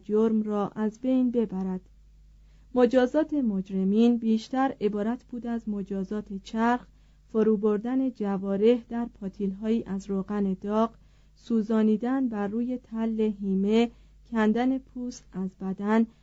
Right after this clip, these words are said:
و انداختن جانوران درنده به جان مجرم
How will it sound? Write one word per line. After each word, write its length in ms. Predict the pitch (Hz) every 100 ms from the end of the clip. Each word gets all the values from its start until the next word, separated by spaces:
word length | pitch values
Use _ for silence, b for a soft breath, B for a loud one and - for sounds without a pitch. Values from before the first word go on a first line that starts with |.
| b -
و 100 | 208
انداختن 800 | 208 214 214 214 - 262 269 262
جانوران 680 | 208 196 202 196 196 226 220
درنده 680 | 220 190 190 185 190 220 233
به 180 | 214 202
جان 360 | 226 233 233
مجرم 580 | 214 190 185 - 226 240